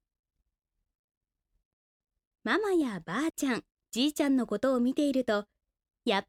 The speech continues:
ぱり友達って素敵だなぁと感じました。私も何十年かして笑いながら話ができる友達を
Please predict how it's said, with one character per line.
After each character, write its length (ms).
ぱ 140
り 140
友 220
達 280
っ 100
て 140
素 80
敵 260
だ 140
な 160
ぁ 40
と 140
感 220
じ 100
ま 140
し 60
た。 180
私 380
も 200
何 260
十 180
年 240
か 140
し 80
て 240
笑 300
い 20
な 140
が 100
ら 120
話 340
が 120
で 120
き 100
る 140
友 220
達 320
を 120